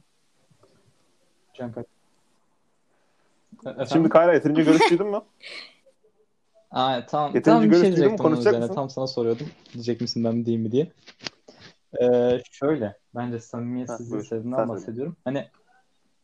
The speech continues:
Speaker 1: yurt dışında az çok gördüğüm kadarıyla, ha, tabii gezip dolaştığım kadarıyla biliyorum. Ee, insanlarda şey yok hani,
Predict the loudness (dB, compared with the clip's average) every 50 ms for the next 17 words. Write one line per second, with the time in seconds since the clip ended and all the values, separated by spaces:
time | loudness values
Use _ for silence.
0 | _ _ -16 -10 -4 -4 -4 -4 -6 _ -16 -16 -14 -10 -10 -8 -8 -6 -6 -6
1 | -6 -6 -8 -8 -12 -16 _ _ _ _ _ -2 -2 -2 -2 -2 -4 -8 -8 -6
2 | -4 -4 -4 -4 -6 -8 -10 -10 -8 -8 -8 -8 -8 -8 -10 -10 -8 -8 -8 -8
3 | -8 -10 -10 -16 _ -12 -8 -8 -8 -8 -8 -14 _ _ _ _ _ _ _ -8
4 | -4 -4 -4 -4 -6 -10 -14 -12 -10 -8 -8 -8 -10 -10 -14 -18 -18 -18 -20 -20
5 | -20 _ _ _ _ _ _ _ -6 -4 -4 -2 -2 -2 -4 -6 -8 -12 _ -20
6 | -20 -18 _ -10 -10 -6 -4 -2 -2 0 0 0 0 -2 -4 -4 -2 -2 -2 -2
7 | -2 -4 -6 -6 -6 -6